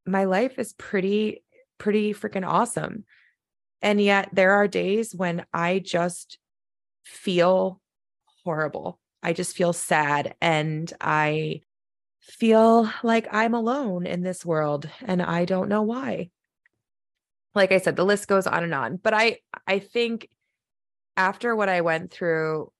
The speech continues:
with my ex-husband, I think it just, I mean, I think, 'cause I think all these things were kind of already a part of me. You know, I was probably the kid, like, rearranging the blocks, like, at preschool by color, <laughs> you know, like, I think these were always a part of me, but I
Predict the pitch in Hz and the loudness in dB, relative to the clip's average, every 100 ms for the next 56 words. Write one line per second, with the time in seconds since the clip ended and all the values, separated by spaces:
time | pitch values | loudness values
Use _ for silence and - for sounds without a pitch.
0 | _ 170 170 170 147 113 - 165 156 - | _ -8 -8 -6 -4 -4 -2 -4 -2 -2
1 | 131 - 113 156 - 160 139 131 107 - | -2 0 0 0 -2 -2 0 -2 -8 -16
2 | _ 156 151 - - _ - 156 127 127 | _ 2 2 0 -8 _ 0 2 4 0
3 | - - 190 196 196 240 - _ _ - | -8 -8 -2 0 0 -4 -8 _ _ -2
4 | 240 254 311 294 202 190 202 220 214 196 | 0 2 0 0 2 2 -2 -6 -6 -6
5 | 202 180 208 175 - 147 156 160 156 151 | -4 -4 -2 -2 0 0 0 0 0 -4
6 | - - 139 139 147 156 143 170 - _ | -6 -2 -2 -2 -8 -8 -6 -8 -10 _
7 | _ - 175 160 156 156 160 - 160 160 | _ -4 2 4 4 4 2 0 0 2
8 | 147 - 160 151 143 147 151 147 147 151 | -2 -4 -4 -2 -2 -2 -2 0 -2 -4
9 | 160 151 143 135 135 147 - 151 135 135 | -6 -6 -2 0 2 0 -4 -2 -2 0
10 | 135 135 - 160 139 - 151 147 147 139 | -4 -4 -8 -8 -8 -2 0 0 0 -2
11 | 135 143 120 131 143 160 - - 170 233 | -2 -6 -4 -2 -2 -4 -8 -6 0 4
12 | 269 208 185 180 - - - - 240 269 | 6 6 4 0 -4 -20 -8 -2 -2 -2
13 | 262 214 85 135 185 175 - 147 143 170 | -6 -6 -4 -2 -2 -4 -4 -2 0 -4
14 | 190 190 190 196 165 156 | -8 -10 -6 -2 -2 -2